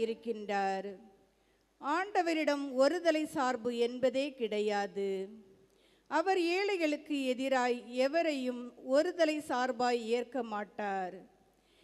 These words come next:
தீங்கிழைக்கப்பட்டோரின் மன்றாட்டை கேட்பார். கைவிடப்பட்டோரின் வேண்டுதலை புறக்கணியார்.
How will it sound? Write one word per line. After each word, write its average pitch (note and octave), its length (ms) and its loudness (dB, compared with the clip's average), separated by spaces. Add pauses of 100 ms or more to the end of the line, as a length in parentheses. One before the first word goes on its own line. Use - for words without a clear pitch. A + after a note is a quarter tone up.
(200)
தீங்கிழைக்கப்பட்டோரின் D#4+ 1400 0
மன்றாட்டை C4 600 0
கேட்பார். G3+ 800 -2 (920)
கைவிடப்பட்டோரின் D#4 1120 4
வேண்டுதலை C4+ 680 2
புறக்கணியார். G#3 1300 -2